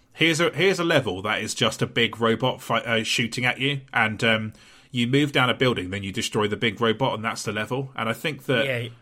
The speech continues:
Speaker 2: first, first one's better.
Speaker 1: Yeah, and also I think that the spin-off they made about the two sisters was really cheap feeling. Um, I played a bit of that
Speaker 2: Yeah.
Speaker 1: on Game Pass, and it wasn't very good.
Speaker 2: I d-, I d-, I didn't dig that one either.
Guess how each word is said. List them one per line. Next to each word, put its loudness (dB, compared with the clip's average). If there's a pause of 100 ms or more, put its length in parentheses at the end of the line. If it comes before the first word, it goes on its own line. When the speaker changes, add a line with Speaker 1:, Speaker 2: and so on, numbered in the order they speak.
Speaker 2:
first, -2
first -2
one's -8
better. -8 (440)
Speaker 1:
Yeah, 2
and 0
also 2
I 2
think -4
that -4
the -2
spin-off 0
they -2
made -4
about 0
the -12
two -2
sisters -2 (100)
was 0 (140)
really 0
cheap -4
feeling. -4
Um, -2
I -2
played -2
a -6
bit -6
of -8
that -2
Speaker 2:
Yeah. 0
Speaker 1:
on -2
Game -4
Pass, -6
and -6
it -10
wasn't -6
very -8
good. -10 (720)
Speaker 2:
I 0
d-, -4
I -4
d-, -4
I -4
didn't -6
dig -10
that -6
one -6
either. -4